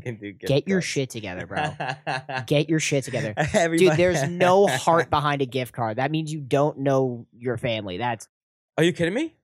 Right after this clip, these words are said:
Speaker 2: Bro, you better
Speaker 1: I
Speaker 2: buy
Speaker 1: know
Speaker 2: it.
Speaker 1: them. I know exact-, they,
Speaker 2: You,
Speaker 1: they
Speaker 2: do you know exactly what they want, though?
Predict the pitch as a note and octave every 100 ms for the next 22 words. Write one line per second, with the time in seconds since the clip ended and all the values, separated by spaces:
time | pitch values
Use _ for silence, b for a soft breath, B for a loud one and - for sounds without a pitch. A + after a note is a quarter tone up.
0 | - D3+ G3+ G#3+ F3 E3+ F#3+ D#3 C#3 D#3
1 | C#3 B2+ A#2 G#2+ D#2+ C#2 A#2+ A#2+ G#2+ D#3
2 | F#3 F3 D3+ F#3 F3+ D3 D3+ D3 D3+ B2+
3 | A2+ G#2+ A#2+ C3+ D#3+ F3